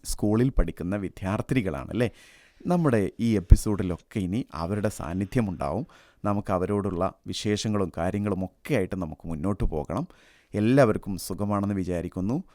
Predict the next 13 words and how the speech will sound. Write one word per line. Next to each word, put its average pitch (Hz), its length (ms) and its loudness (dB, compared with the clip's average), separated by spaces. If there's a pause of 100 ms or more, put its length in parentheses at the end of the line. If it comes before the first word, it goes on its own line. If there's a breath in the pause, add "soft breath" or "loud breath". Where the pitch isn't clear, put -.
(300 soft breath)
വിശുദ്ധ 107 340 0 (220)
റമദാനിൻ്റെ 98 800 0 (180)
ചൈതന്യവത്തായ 107 1000 2 (180)
ദിവസങ്ങളിലൂടെ 95 880 0
നമ്മൾ 87 260 -4
കടന്നു 87 380 -2
വന്നു. 87 380 -4
ഇപ്പം 107 200 6
ഇനി 104 280 0
വലിയ 131 320 -2
സന്തോഷത്തോടു 107 1000 0
കൂടിയുള്ളൊരു 82 500 -4
പെരുന്നാളാണല്ലേ? 90 800 -2